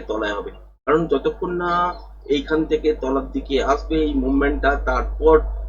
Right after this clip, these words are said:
প্রজেকশন লেভেল কাউন্ট হবে কখন? বাউন্সের পর। বাউন্স যতক্ষণ না পাচ্ছি, ততক্ষণ পর্যন্ত ইন্টারডে ফ্রেশ প্রাইস অ্যাকশন তৈরি হবে না, আর ফ্রে-, প্রাইস অ্যাকশন ফ্রেশ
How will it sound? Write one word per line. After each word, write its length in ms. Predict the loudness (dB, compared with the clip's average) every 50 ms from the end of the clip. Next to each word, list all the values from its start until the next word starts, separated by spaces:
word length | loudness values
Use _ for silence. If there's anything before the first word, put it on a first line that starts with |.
| -10 -10 -12 -4 -2
প্রজেকশন 440 | 0 0 0 0 0 2 2 4
লেভেল 280 | 4 4 4 4 2 2
কাউন্ট 320 | 0 0 2 2 2 2
হবে 120 | 2 0 0
কখন? 340 | 0 0 0 0 0 0 0
বাউন্সের 360 | 2 2 2 2 2 2 2 2 2
পর। 140 | 0 0 0
বাউন্স 580 | -2 -2 -2 -2 -2 -2 -4 -6 -6 -4 -4
যতক্ষণ 340 | -4 -4 -6 -6 -6 -4 -4
না 100 | -4 -2
পাচ্ছি, 360 | -2 -2 -4 -4 -6 -8 -10 -10 -12 -16 -20 -20 -18 -10
ততক্ষণ 260 | -6 -6 -4 -4 -4
পর্যন্ত 260 | -6 -8 -8 -8 -6
ইন্টারডে 360 | -6 -6 -4 -4 -4 -4 -6 -4
ফ্রেশ 240 | -2 0 0 0
প্রাইস 200 | 0 -2 -4 -4
অ্যাকশন 220 | -4 -6 -6 -8 -6
তৈরি 260 | -4 -2 0 2 4
হবে 140 | 4 4 2
না, 100 | -2 -4
আর 160 | -4 -6 -8
ফ্রে-, 420 | -8 -10 -10 -6 -4 -4 -4 -4 -4 -4
প্রাইস 180 | -4 -4 -2
অ্যাকশন 340 | -2 -4 -6 -4 -6 -6 -6 -8 -14 -18 -20 -20 -20 _ _
ফ্রেশ 260 | 2 2 2 2 -2